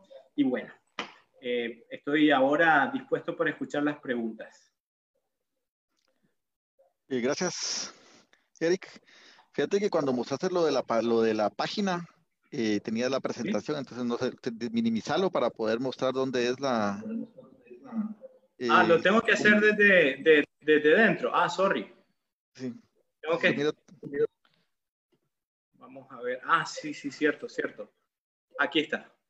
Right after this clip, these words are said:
Speaker 1: Ahora
Speaker 2: Solo que
Speaker 1: sí.
Speaker 2: se sigue, se sigue viendo tu, ahí está, listo.
Speaker 1: Ok. Entonces, como les decía, eh, la dirección es colegio odontológico nicaragüense punto com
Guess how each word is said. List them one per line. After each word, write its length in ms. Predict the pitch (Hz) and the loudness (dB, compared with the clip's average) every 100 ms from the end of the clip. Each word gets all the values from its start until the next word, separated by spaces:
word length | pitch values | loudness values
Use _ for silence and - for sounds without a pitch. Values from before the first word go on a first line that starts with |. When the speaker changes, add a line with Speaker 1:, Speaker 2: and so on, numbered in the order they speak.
| _ _ _ _ _ _ _ _ _ _ - _ _ _ _ _ | _ _ _ _ _ _ _ _ _ _ -20 _ _ _ _ _
Speaker 1:
Ahora 260 | - 143 170 | -2 2 4
Speaker 2:
Solo 80 | 170 | 4
que 60 | |
Speaker 1:
sí. 60 | 220 | 2
Speaker 2:
se 80 | 113 | 2
sigue, 300 | 156 156 - _ _ | 0 0 -2 _ _
se 160 | - | -8
sigue 260 | 147 156 160 | -4 -2 0
viendo 300 | 151 160 170 | 0 -2 -6
tu, 380 | - 143 123 117 | -6 -4 -2 -2
ahí 60 | |
está, 180 | 123 101 - | -2 -6 -6
listo. 200 | 135 - - _ _ _ 277 247 226 226 - - - - - - _ _ _ _ | -8 -8 -16 _ _ _ _ -20 -14 -12 -12 -12 -12 -10 -12 -14 _ _ _ _
Speaker 1:
Ok. 160 | 127 117 101 _ _ _ | -10 -8 -8 _ _ _
Entonces, 280 | _ 156 - | _ -4 -2
como 160 | 185 175 | 2 4
les 120 | 170 | 4
decía, 520 | 156 156 214 240 233 160 | 4 2 4 6 6 4
eh, 200 | 151 147 | 4 6
la 100 | 139 | 6
dirección 460 | 139 135 - 190 | 4 2 0 2
es 140 | 190 190 | 2 4
colegio 360 | 151 156 185 | 4 4 4
odontológico 540 | 185 175 151 180 185 170 | 2 2 2 2 0 -2
nicaragüense 520 | 147 127 143 180 175 | 0 0 0 -2 -4
punto 300 | 151 147 139 | -4 -8 -4
com 260 | 220 262 | -2 -2